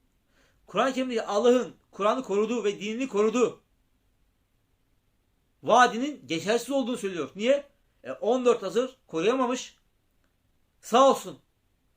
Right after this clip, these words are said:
O konuşmuş da yirmi birinci yüzyılda gerçekler ortaya çıkmış. Gaflet. İki, nasuh tövbesi. Bu peşinden bir günah zilletine düşülmeyen samimi tövbedir. Nedir o?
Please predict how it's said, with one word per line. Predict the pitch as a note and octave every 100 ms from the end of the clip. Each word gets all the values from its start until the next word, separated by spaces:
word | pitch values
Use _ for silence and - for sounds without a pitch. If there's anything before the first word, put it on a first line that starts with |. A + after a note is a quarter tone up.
| _
O | A3 A3
konuşmuş | B3 B3 D4 -
da | A3+ C3 - _ _ _ _ _ _ _ _ _ -
yirmi | A3+ A3
birinci | A3 G3+
yüzyılda | G3 F#3+ F#3+ C4 - _ _ _ _ _ _ _ -
gerçekler | A3+ G#3+ -
ortaya | A#3+ G#3+ G#3
çıkmış. | - - B2 - _ _ _ _ _ _ _ _
Gaflet. | D3+ - E3 - - _ _ _ _ _ _ _ _ _ _ _ _ _ _ _ _ _ _ _ _ F3+
İki, | C4+ C4 - _ _
nasuh | D3 F#3 D4 -
tövbesi. | F#3+ D#3 B2+ G#2 - _ _ _ _ _ _
Bu | E3+ C4
peşinden | B3 G#3+ G#3+ F#3+ E3+
bir | B3+
günah | G3 B3 F3
zilletine | G#3 A3 A3+ F3+
düşülmeyen | - A3+ A3+ A#3 - _
samimi | - A3 G#3+
tövbedir. | G3 F#3+ E3+ C#3 - _ _ _
Nedir | G3+ A3+
o? | G#3+ C4 C4